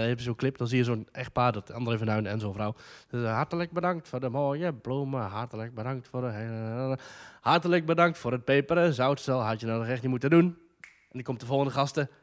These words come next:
en die krijgen dan hetzelfde, "Hartelijk bedankt voor de leuke," eh, die krijgen ze, "Hartelijk bedankt voor het peper- en zoutstel." Nou, en dan krijgen ze echt <laughs> twaalf keer op een rij komt er een, eh, vrienden die dan een peper- en zoutstel geven. En aan het einde is het, "Hartelijk bedankt, wat een leuke boeken." En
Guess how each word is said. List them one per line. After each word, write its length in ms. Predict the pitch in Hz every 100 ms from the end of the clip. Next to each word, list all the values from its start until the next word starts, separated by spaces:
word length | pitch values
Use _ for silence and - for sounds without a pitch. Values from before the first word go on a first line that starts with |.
| _
en 100 | -
die 80 | 208
krijgen 200 | 208 202
dan 80 | 190
hetzelfde, 360 | 196 196 202 - -
"Hartelijk 420 | 151 180 196 190
bedankt 320 | 196 196 -
voor 80 | 147
de 80 | 147
leuke," 340 | 156 156 196 196
eh, 200 | 151 127
die 100 | 175
krijgen 280 | 202 196 180
ze, 60 | - -
"Hartelijk 300 | 175 185 190
bedankt 200 | 202 185
voor 100 | 143
het 80 | 151
peper- 260 | 165 170
en 100 | 196
zoutstel." 480 | 147 165 - 139 143 - -
Nou, 160 | - 196 -
en 100 | 233
dan 140 | 220 214
krijgen 260 | - 220 226
ze 60 | 220
echt 180 | 233 - - 932
<laughs> 160 | - -
twaalf 520 | 196 196 269 233 190
keer 200 | - 208
op 120 | 190
een 80 | 165
rij 240 | 175 190 165
komt 260 | 180 175
er 80 | 170
een, 180 | 160 151
eh, 360 | 151 151 139
vrienden 340 | 143 175 180 147
die 100 | 170
dan 140 | 147
een 100 | 143
peper- 240 | 160 151 139
en 60 |
zoutstel 400 | 143 170 165 170
geven. 360 | 156 180 185 220 - -
En 60 | 170
aan 80 |
het 100 | 185
einde 240 | 170 226 240
is 100 | 220
het, 200 | 247 - - - _
"Hartelijk 400 | 165 220 202 190
bedankt, 260 | 202 202
wat 140 | 214 185
een 100 | 180
leuke 380 | 170 185 240 208
boeken." 420 | 165 202 -
En 100 | 175